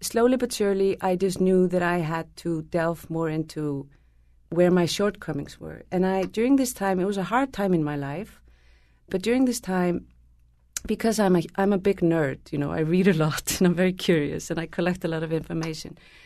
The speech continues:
And I realized that I consist of two rhythms. So one is the analytical and the logical one, and the other one is the creative and intuitive one.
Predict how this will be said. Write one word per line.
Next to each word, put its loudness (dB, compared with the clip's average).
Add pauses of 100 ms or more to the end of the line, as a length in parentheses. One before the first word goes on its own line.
(460)
And 4
I 6
realized 4
that 0 (160)
I 0 (680)
consist 2
of -6
two -2
rhythms. -6 (260)
So -2
one 2
is -6
the 0
analytical -4
and -6
the -6
logical -8
one, -8
and -4
the -6
other -6
one -8
is -14
the -12
creative -4
and -6
intuitive -8
one. -16